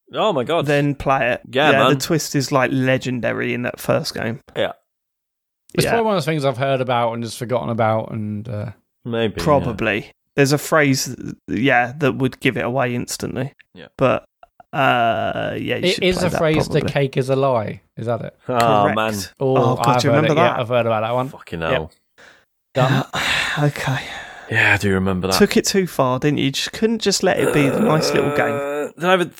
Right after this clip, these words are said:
Speaker 1: I've, I must have told this story before. You know, um, Jonathan Coulton, who wrote the song, the ending song for Portal, I went to see him live,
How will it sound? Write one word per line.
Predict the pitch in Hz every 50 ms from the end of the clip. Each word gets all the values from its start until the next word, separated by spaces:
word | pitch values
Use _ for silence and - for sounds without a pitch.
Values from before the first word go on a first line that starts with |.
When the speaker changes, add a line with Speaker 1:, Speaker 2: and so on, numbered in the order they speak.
| - -
Speaker 1:
I've, | 165 143 -
I | - 135 135
must | 123 120 117 107 - -
have | 113 92 - _ -
told | - 123 110 110 101 -
this | 117 107
story | - - - 107 104 104
before. | 92 101 98 - - 107 104 104 104 98
You | 104 123
know, | 123 120 120 117 117 113 110 104 - -
um, | - 104 117 110 110 110 110 107 107 107 107 104 104 104 104 104 104 101 101 _ _ _ _ - - _ _ _ _ _ _ _ _ _ 135
Jonathan | - 160 139 131 - 131 120
Coulton, | 110 - 127 110 95 95 104
who | 101 101 98
wrote | 104 104 101 101 98 - _ _ _ _ _ -
the | 117 101
song, | - - 104 95 95 95 95 92 90 -
the | 104 95
ending | 92 92 101 95
song | 92 - 98 95 95 95
for | - -
Portal, | 98 - - 95 98 101 - - 104 104 101 104 - _ _ _ _ _ _ _ _ _ _ _ -
I | - 104 98 - _ -
went | 107 113 104 - -
to | - - 107
see | - - 120 123 127
him | 127 131 135 131 127 - _ -
live, | 120 127 127 127 131 135 131 123 - -